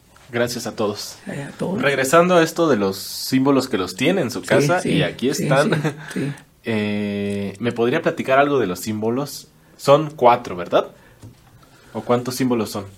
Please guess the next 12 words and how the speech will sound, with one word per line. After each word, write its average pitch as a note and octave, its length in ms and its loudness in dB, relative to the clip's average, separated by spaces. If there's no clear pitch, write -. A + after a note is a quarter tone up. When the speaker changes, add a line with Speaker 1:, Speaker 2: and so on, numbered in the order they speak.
Speaker 2:
Bueno, C#3+ 200 -2
sí, C3+ 160 -4
son B2 300 -10
Speaker 1:
Es A2 200 -6
el F#2 200 -6
fu-, - 220 -14
el G2 140 -8
fuego, C#3 480 4
Speaker 2:
el C3 140 0
fuego, D3+ 340 0
Speaker 1:
la A#3+ 160 -2
piedra, D#3+ 540 4